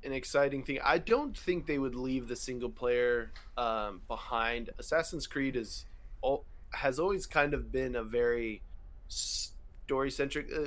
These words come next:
the difference I would say between maybe how Ubisoft develops Assassin's Creed versus Rockstar developing Red Dead would be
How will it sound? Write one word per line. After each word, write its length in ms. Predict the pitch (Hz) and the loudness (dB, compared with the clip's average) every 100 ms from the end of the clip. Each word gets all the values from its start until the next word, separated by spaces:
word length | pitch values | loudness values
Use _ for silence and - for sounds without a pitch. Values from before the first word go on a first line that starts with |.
| 160 | -2
the 100 | 143 | -2
difference 460 | 147 175 175 143 | 0 0 -2 0
I 180 | - 127 | 2 2
would 260 | 123 120 117 | 4 2 0
say 220 | - 123 | 0 0
between 500 | 120 120 - 123 113 | 0 -6 -4 -4 -2
maybe 320 | 117 113 117 | -4 -4 -4
how 200 | 110 117 | -2 -2
Ubisoft 680 | 110 117 117 113 120 117 113 | -2 -4 -6 -4 0 0 -2
develops 400 | 113 110 110 110 | -6 -2 -2 -4
Assassin's 500 | 110 113 107 110 107 | -4 -2 -2 -4 -10
Creed 320 | - 113 110 107 | -8 -6 -6 -6
versus 400 | 107 - 110 104 | -8 -8 -10 -4
Rockstar 680 | 107 104 - - 113 104 101 | -2 -2 -2 -4 0 0 -2
developing 720 | 107 107 104 104 - 98 101 101 | -4 -2 -2 -4 -6 -6 -6 -4
Red 280 | 104 101 - | -4 -4 -4
Dead 220 | 98 95 | -4 -4
would 160 | 104 - | -8 -8
be 240 | 110 | -6